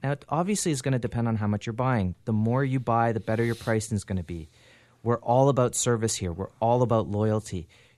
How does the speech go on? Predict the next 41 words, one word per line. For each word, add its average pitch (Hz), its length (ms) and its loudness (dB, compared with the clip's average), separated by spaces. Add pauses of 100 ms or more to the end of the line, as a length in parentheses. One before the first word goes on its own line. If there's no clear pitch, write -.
(100)
If - 120 -20
you're 123 140 -4
choosing 127 420 0
to 120 100 -4
go 117 140 2
with 117 180 0
Guildhall, 117 420 -2
we're 127 120 -2
gonna 135 180 2
make 123 260 4
sure 123 440 0
that 95 240 0
over 123 280 0
time 120 380 0
you're 104 220 0 (180)
gonna 117 180 2
get 104 300 -4
better 110 240 2
and 107 240 0
better 107 240 0
pricing, 104 580 -4 (120)
better 120 260 2
and 110 120 2
better 107 260 0
service. 117 480 -2 (240)
We 120 80 2
hope 131 180 2
you 120 60 -4
get 131 140 2
the 123 80 0
best 147 340 2
service 131 340 2
right 123 180 2
out 117 160 2
the 107 60 -2
gate. 113 320 0
It's 107 140 -6
what 113 180 0
we 113 220 -4
aim 113 260 2
for. 147 320 -2